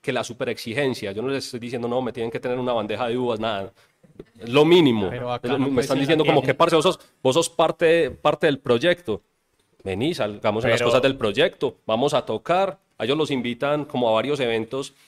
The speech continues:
Speaker 1: Hemos estado en varios parche-, parches en Bogotá, en Barranquilla, y ellos siempre son como que, "Parce, de una".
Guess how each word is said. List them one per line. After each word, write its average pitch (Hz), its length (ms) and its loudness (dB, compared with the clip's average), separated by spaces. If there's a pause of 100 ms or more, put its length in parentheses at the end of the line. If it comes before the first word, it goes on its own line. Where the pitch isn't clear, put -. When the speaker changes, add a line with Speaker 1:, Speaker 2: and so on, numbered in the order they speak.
(160)
Speaker 1:
Hemos 131 220 -2
estado 120 200 -4
en 127 60 -4
varios 131 260 -2
parche-, 135 560 -8
parches 135 300 -6
en 127 80 -4
Bogotá, 139 680 -4
en 104 180 -8
Barranquilla, 123 720 -4 (420)
y 113 120 -6
ellos 120 180 -8
siempre 131 220 -6
son 131 100 -8
como 131 180 -8
que, - 140 -12
"Parce, 131 360 -6
de 104 160 -4
una". 127 360 -4